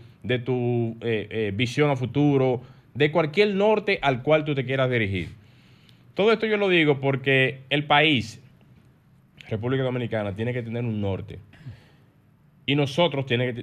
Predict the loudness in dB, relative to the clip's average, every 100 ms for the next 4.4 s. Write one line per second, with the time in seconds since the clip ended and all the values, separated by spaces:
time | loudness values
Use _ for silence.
0 | -10 -2 0 0 0 -2 -4 -2 0 0
1 | 0 0 2 2 0 -6 -14 -18 -10 -2
2 | 2 4 4 2 0 0 -8 0 4 4
3 | 4 2 0 -2 -4 -6 -4 -2 -2 -2
4 | 0 0 -2